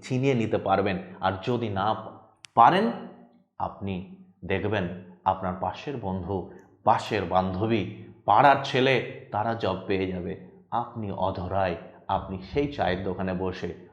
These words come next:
অন্যকে জ্ঞান বিতরণই করবেন। তাছাড়া আপনার দ্বারাই আর কোনো কাজ হবে না। আমি ভালো ছিলাম,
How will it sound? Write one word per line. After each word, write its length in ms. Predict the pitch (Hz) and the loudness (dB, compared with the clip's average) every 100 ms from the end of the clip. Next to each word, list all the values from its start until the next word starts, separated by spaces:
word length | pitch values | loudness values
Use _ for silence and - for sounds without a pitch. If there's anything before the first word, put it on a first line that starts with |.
| - | -8
অন্যকে 420 | 107 104 101 101 | -6 -4 -4 -4
জ্ঞান 460 | 90 95 87 87 85 | -2 -2 -4 -6 -6
বিতরণই 520 | 95 92 95 95 92 90 | -8 -4 -4 -4 -8 -8
করবেন। 480 | 90 87 98 92 - - - | -8 -8 -8 -10 -14 -16 -8
তাছাড়া 380 | 92 - 104 - | -8 -6 -8 -4
আপনার 420 | 90 87 110 120 | -4 -4 -6 -6
দ্বারাই 220 | 107 92 | -6 -6
আর 160 | 85 82 | -8 -10
কোনো 240 | - 82 | -10 -12
কাজ 280 | 82 82 85 | -8 -8 -8
হবে 280 | - 85 87 | -6 -6 -6
না। 180 | 82 82 - - - | -8 -12 -16 -16 -6
আমি 220 | 95 98 | -4 -4
ভালো 340 | - 101 113 | 2 4 4
ছিলাম, 460 | 117 123 127 123 | 2 4 6 6